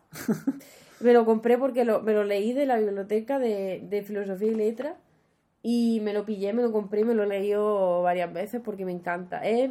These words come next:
Speaker 2: el tipo de arte que me gusta. Arte raro, oscurito y contemporáneo.
Speaker 1: <laughs> Joder, pues luego me lo deja.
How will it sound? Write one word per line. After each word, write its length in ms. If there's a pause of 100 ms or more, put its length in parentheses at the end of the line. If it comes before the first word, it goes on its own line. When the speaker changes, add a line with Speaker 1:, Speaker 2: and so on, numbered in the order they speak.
Speaker 2:
el 160
tipo 160
de 120
arte 200
que 80
me 100
gusta. 420
Arte 380
raro, 520
oscurito 720
y 240
contemporáneo. 760
Speaker 1:
<laughs> 480
Joder, 120
pues 100
luego 160
me 80
lo 100
deja. 360